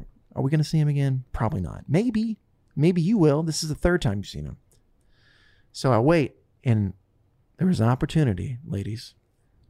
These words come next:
He sits down at another ta-, the table next to us.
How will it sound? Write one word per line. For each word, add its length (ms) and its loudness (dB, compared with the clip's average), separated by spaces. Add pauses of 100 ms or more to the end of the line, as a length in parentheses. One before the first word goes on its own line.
(420)
He 180 -2
sits 360 -2
down 440 0 (140)
at 120 -4
another 360 0
ta-, 180 -4
the 120 -4
table 340 0
next 280 -2
to 100 -4
us. 300 -12